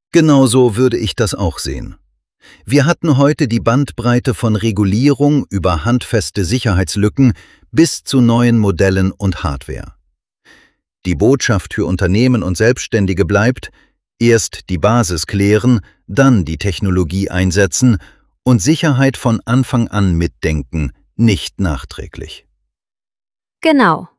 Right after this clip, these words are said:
Speaker 2: Und bei aller Begeisterung für neue Agentenfeatures würde ich immer erst mal fragen, wer haftet, wenn was schief geht?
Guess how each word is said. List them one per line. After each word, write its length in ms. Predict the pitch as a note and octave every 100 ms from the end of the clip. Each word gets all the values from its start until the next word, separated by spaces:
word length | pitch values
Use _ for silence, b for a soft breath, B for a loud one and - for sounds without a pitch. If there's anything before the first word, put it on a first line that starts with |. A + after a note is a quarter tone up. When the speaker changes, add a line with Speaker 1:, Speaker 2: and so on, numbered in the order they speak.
| _ _ _ -
Speaker 2:
Und 180 | A3+
bei 180 | - G#3 -
aller 280 | C4+ D#4
Begeisterung 720 | A#3 A3 G3 A3 - G3+ F3 D#3+
für 160 | -
neue 340 | F3 F3+ G#3+ G3+
Agentenfeatures 1040 | E3+ E3+ B3 - G3+ - G#3 - G3+ G3+ B B B
würde 280 | - A#3 C4
ich 220 | C4 -
immer 240 | D4 D#4 D4+
erst 240 | B3+ -
mal 160 | A#3+ A3
fragen, 560 | - G#3 G#3 G#3+ G#3 b b b _
wer 400 | F#3+ A#3+ D4+ C4+
haftet, 440 | G#3+ - - G3+
wenn 180 | F#3 F3+
was 220 | E3+ E3
schief 280 | - G3 -
geht? 300 | - C#3 -